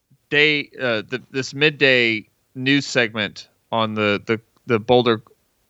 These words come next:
you know, from Boulder, Colorado. It's Lucy Kafanov is the correspondent, but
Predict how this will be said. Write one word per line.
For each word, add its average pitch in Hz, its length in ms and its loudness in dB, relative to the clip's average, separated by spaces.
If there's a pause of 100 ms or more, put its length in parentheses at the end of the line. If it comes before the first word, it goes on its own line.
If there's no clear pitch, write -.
you 135 80 2
know, 107 100 6
from 117 200 -6
Boulder, 123 280 4
Colorado. 110 720 4 (2250)
It's 120 240 -2
Lucy 147 800 2 (140)
Kafanov 185 1040 -4 (500)
is - 180 -8
the 139 60 -6
correspondent, 151 800 2 (1040)
but 135 400 2